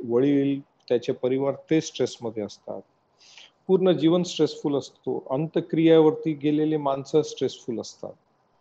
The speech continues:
आणि म्हणूनच आपण खूप नशीबवान आहोत भारतीय, की आपली जी परंपरा आहे, culture आहे सर्व धर्माची,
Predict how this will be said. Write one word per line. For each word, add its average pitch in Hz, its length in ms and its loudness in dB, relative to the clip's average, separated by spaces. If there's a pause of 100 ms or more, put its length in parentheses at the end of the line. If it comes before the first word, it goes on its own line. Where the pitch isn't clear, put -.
(1300)
आणि 165 180 2
म्हणूनच 190 720 4 (580)
आपण 127 380 0
खूप 214 180 0 (360)
नशीबवान 156 600 2
आहोत 95 240 -4 (220)
भारतीय, 135 560 2 (1200)
की 156 180 2
आपली 165 400 2
जी 175 160 -4
परंपरा 147 640 2
आहे, 117 260 -2
culture 120 560 -2
आहे 98 400 -2 (300)
सर्व 170 300 4
धर्माची, 120 500 -4